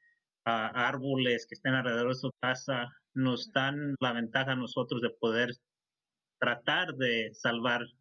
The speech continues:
su casa en el, en, en el tiempo que si hay, si hay un, un, un incendio forestal. Este, y deben que estar preparados, deben que es-,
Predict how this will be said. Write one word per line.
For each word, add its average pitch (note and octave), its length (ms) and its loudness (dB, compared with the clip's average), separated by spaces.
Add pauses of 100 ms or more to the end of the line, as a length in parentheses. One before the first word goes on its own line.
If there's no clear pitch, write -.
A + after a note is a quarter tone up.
su - 260 -6
casa A#2+ 340 -2
en A2+ 120 -2
el, A2 280 -6 (260)
en, A2+ 260 -2 (180)
en A#2 260 0
el G#2+ 220 -4
tiempo A#2+ 260 0 (280)
que G#2+ 120 -6
si A#2+ 280 0
hay, B2 560 -2
si B2 120 0
hay B2 160 2
un, B2 260 0
un, B2 260 0
un A#2+ 360 0
incendio A#2 380 -2
forestal. G#2+ 540 -6 (920)
Este, A#2+ 840 0
y B2+ 140 2
deben D3+ 180 2
que D#3+ 80 -2
estar D#3+ 220 -2
preparados, C#3 640 0
deben C#3 220 0
que D3+ 80 0
es-, - 180 -6